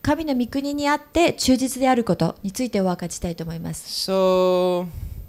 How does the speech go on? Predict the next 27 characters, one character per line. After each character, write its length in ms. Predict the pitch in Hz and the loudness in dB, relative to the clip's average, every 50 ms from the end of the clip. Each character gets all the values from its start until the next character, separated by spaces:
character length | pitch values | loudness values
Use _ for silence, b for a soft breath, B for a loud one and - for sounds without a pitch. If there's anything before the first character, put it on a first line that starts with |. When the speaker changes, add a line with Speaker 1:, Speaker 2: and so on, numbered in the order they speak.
| - - - _ _ _ _ _ _ _ _ | -18 -20 -20 _ _ _ _ _ _ _ _
Speaker 2:
it's 240 | - 127 - - 214 | -8 -8 -6 -4 -6
about, 540 | 202 165 175 170 170 170 160 160 - 185 - - - - _ - - - _ _ - _ _ _ _ _ _ - | -4 -2 0 2 4 4 2 0 -4 -10 -16 -18 -20 -20 _ -20 -20 -20 _ _ -20 _ _ _ _ _ _ -8
uh, 500 | 147 156 151 147 139 135 127 123 120 - - 180 - _ _ _ - - - - - - - | -6 -4 -4 -4 -4 -6 -6 -6 -8 -10 -12 -18 -20 _ _ _ -20 -20 -20 -20 -20 -16 -14
ab-, 120 | - 160 - _ _ | -14 -14 -14 _ _
about 400 | 156 147 151 160 165 170 160 - | -10 -6 -2 -2 -2 -2 -2 -4
revival 520 | 147 135 131 139 139 151 185 190 220 220 | -6 -4 -2 -2 -2 0 -2 -4 -6 -8
too. 380 | 220 - - - 202 214 254 277 - - _ _ B B B B B B B _ | -10 -10 -10 -8 -8 -8 -8 -10 -14 -20 _ _ B B B B B B B _
Speaker 1:
リ 100 | - 240 | 0 4
バ 140 | 269 285 294 | 4 6 6
イ 40 | 277 | 6
バ 40 | |
ル 100 | 262 254 | 4 4
に 60 | 240 233 | 2 2
つ 100 | - 277 | 0 0
い 80 | 277 | 2
て 100 | 277 269 | 4 4
も 80 | 233 208 | 4 4
お 40 | 190 | 4
話 240 | 196 190 185 180 | 2 2 0 0
し 40 | - | 0
た 100 | - 180 | -2 -2
い 40 | 170 | 0
と 100 | - 165 | 0 -2
思 100 | 156 156 | -2 -2
い 80 | 156 156 | -4 -4
ま 120 | 160 165 | -4 -4
す。 220 | - - - - | -6 -8 -12 -16